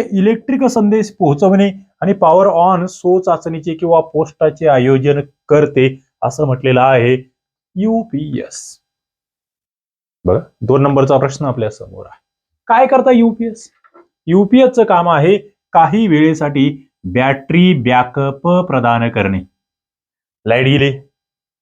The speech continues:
त्यावेळेस तुम्हाला जी बॅकअप आहे ना, ती प्रदान करण्याचं काम यूपीएस करत आहे. पुढे जातो, प्रकाशाची गती कशामध्ये जास्त आहे? बघा, असते. प्रकाश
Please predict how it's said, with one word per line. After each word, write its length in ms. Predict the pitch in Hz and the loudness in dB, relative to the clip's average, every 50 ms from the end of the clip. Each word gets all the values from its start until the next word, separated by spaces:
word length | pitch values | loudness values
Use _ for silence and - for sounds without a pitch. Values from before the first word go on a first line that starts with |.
| _ _ _ _ _ _ _ _ _ _ _ _ _ - | _ _ _ _ _ _ _ _ _ _ _ _ _ 0
त्यावेळेस 280 | 127 131 139 135 139 | 2 2 2 2 0
तुम्हाला 240 | 143 135 135 135 131 | 0 0 2 2 2
जी 60 | 127 | 2
बॅकअप 440 | 120 104 117 110 107 - - 135 131 | 0 0 -2 -2 -2 -4 -8 -8 -8
आहे 180 | 101 - - 95 | -10 -12 -12 -16
ना, 80 | 101 - _ _ _ _ - | -16 -18 _ _ _ _ -12
ती 60 | 127 | -8
प्रदान 340 | - 131 120 110 110 113 117 | -4 -2 -2 0 0 0 0
करण्याचं 340 | 117 110 107 107 104 - - | -2 -2 -2 -4 -6 -6 -4
काम 180 | 131 117 107 123 - _ _ _ _ - | -4 -2 -2 -4 -8 _ _ _ _ -2
यूपीएस 680 | 139 156 175 185 180 185 196 196 202 202 196 202 - | 2 2 4 4 2 2 2 2 4 4 2 0 -2
करत 280 | - - 120 113 - - | -4 -4 -4 -4 -2 -2
आहे. 400 | 113 110 113 123 120 131 151 160 160 - _ _ _ _ _ - | 0 0 2 0 0 -2 -4 -6 -8 -12 _ _ _ _ _ -2
पुढे 140 | 117 135 | 0 2
जातो, 420 | 156 165 - - 127 131 135 - _ _ _ - | 2 0 0 0 0 -2 -2 -4 _ _ _ -6
प्रकाशाची 540 | 160 165 165 202 208 202 202 196 185 220 202 | -4 -2 0 0 0 2 2 0 -2 -2 -2
गती 540 | 147 131 151 156 156 139 143 156 156 - - _ _ - | 0 0 0 0 0 0 -2 -2 -4 -6 -14 _ _ -4
कशामध्ये 600 | 156 156 156 - 180 180 180 180 139 147 170 175 | -4 -4 -2 0 0 0 0 0 0 2 2 2
जास्त 380 | 139 143 - - - - - | 2 2 0 0 -2 -4 -2
आहे? 340 | 123 117 113 101 90 101 101 - _ _ _ - | 0 2 2 0 0 -4 -10 -12 _ _ _ -12
बघा, 300 | 101 98 135 135 131 127 | -10 -8 -8 -6 -6 -6
असते. 240 | 113 - - - 92 - _ _ _ _ _ _ _ _ _ _ _ _ _ _ _ _ _ _ _ _ _ _ _ _ _ _ _ _ _ _ _ _ _ _ _ _ _ _ _ _ _ _ _ _ _ _ _ _ _ _ _ _ _ _ _ _ _ _ _ _ _ _ _ _ | -8 -8 -10 -16 -16 -16 _ _ _ _ _ _ _ _ _ _ _ _ _ _ _ _ _ _ _ _ _ _ _ _ _ _ _ _ _ _ _ _ _ _ _ _ _ _ _ _ _ _ _ _ _ _ _ _ _ _ _ _ _ _ _ _ _ _ _ _ _ _ _ _
प्रकाश 520 | - - 233 - 151 120 - - - - | -4 -2 0 0 -2 -4 -6 -10 -20 -20